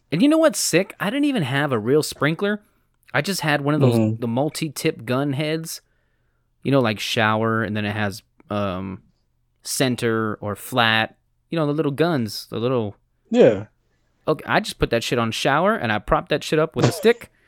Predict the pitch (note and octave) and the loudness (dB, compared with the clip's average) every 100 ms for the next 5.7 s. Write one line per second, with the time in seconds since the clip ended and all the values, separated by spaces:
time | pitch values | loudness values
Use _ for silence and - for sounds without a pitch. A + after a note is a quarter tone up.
0 | _ _ _ - G2+ C#3 D3+ C#3+ C3 A#2+ | _ _ _ -14 -2 0 2 0 -2 -2
1 | B2 D3+ E3+ C3 C3 C#3+ - D3+ D#3+ E3+ | 2 2 0 -2 -2 -2 -2 -2 0 -2
2 | F3 E3 F#3+ G3 G#3 D#3+ G#2+ - A2 G#2 | -2 -4 -2 -2 0 0 -2 -6 -6 -2
3 | G#2 G2+ - _ _ _ _ _ - - | -2 -4 -8 _ _ _ _ _ -20 -20
4 | _ _ _ - - - - - - - | _ _ _ -20 -18 -18 -20 -20 -20 -20
5 | - - _ - F4 G#4+ - | -20 -20 _ 6 8 8 6